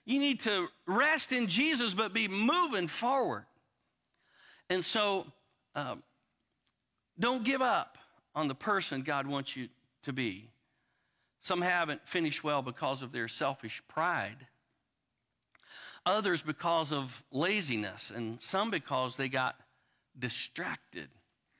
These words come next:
by the world. Listen to me, fellas. This will be your greatest test this year. The devil wants to distract you. He wants to distract you.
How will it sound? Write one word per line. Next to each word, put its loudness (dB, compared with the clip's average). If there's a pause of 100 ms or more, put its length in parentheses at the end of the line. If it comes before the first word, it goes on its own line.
(260)
by -2
the -10
world. -6 (1040)
Listen -2
to -4
me, 0
fellas. -4 (640)
This -12
will -4
be -2
your 0
greatest -4
test -4
this -8
year. -8 (1160)
The -4
devil -4
wants -4
to -10
distract -10
you. -10 (1200)
He -4
wants -2
to -6
distract -4
you. -6